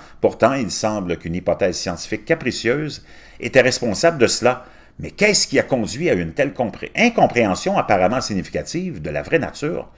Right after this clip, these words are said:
de la petite planète ? Eh bien, les trois scientifiques expliquent dans Physics Today que la distance entre les planètes a traditionnellement été calculée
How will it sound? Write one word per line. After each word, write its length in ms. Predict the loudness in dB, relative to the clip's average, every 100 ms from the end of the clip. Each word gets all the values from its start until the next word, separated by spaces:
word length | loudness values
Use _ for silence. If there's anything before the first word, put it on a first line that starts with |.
| -20 -18
de 80 | -14
la 120 | -14
petite 380 | -14 -8 -8 -6
planète ? 600 | -8 -6 -6 -8 -18 -20 -20 -18 -16 -14 0 10
Eh 100 | 10
bien, 280 | 12 8
les 160 | 8 6
trois 180 | 8 6
scientifiques 460 | 6 4 4 4
expliquent 420 | 4 4 0 4 4
dans 160 | 4
Physics 680 | 4 2 2 2 2 2 2
Today 480 | -2 2 2 2 -6
que 80 | -2
la 140 | 0 0
distance 520 | -2 0 0 0 -2
entre 220 | -2 0
les 160 | -2 -4
planètes 560 | 2 2 4 0 0
a 80 | -2
traditionnellement 800 | 0 -2 -2 2 2 2 0 -2
été 200 | -2 -2
calculée 540 | 0 0 -4 -4 -6